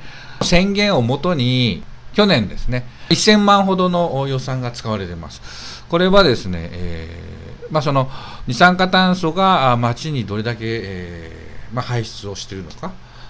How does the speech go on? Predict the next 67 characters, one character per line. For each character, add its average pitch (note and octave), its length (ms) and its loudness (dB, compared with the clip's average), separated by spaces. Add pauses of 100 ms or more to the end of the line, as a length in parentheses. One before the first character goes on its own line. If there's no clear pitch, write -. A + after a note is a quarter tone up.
街 - 260 -10
と F#2+ 120 -8
し - 100 -12
て F#3+ 140 -2
ど G2+ 160 -8
れ G2+ 60 -6
だ G2+ 60 -8
け F#2 80 -12
排 F2+ 180 -10
出 - 160 -14
を - 20 -12
し - 100 -16
て F#2+ 60 -12
い - 20 -10
る E2+ 60 -12
の E2+ 80 -14
か。 A2 340 -6
で、 D3+ 240 0 (360)
え A2+ 420 -2
ー、 - 640 -16
ま C#3+ 60 -6
あ、 - 20 -8
そ D3+ 140 -2
れ D3+ 140 2
で、 D3+ 600 2
え A#2+ 80 -4
ー、 G#2+ 80 -8
ゼ D3 160 2
ロ、 D3 120 2
実 A#2+ 320 -6
質 C#3 120 -10
ゼ C#3+ 160 2
ロ C#3+ 100 0
に A#2+ 100 -2
す G#2+ 120 -10
る G#2+ 80 -8
た A2 140 -6
め A2+ 100 -4
に C#3 100 -6
は、 F3+ 220 0 (240)
ま C3 80 -2
あ、 - 20 -2
ど B2 80 0
の D#3+ 120 -2
く F#3 100 -2
ら F#3+ 140 2
い G3 40 0
の G3 120 0
二 F#3+ 80 0
酸 F#3 200 0
化 F3+ 80 -2
炭 F3 220 -2
素 C3+ 100 -6
の B2 80 -4
削 B2 340 -6
減 B2 320 -2
を、 D3 340 -2
排 B2+ 200 0
出 B2+ 80 -8
削 B2+ 360 -6
減 A2 180 -2
を F#2+ 60 -6
し - 140 -6
な A2 80 0
い G#2 60 -2
と F2 120 -12
い E2+ 60 -10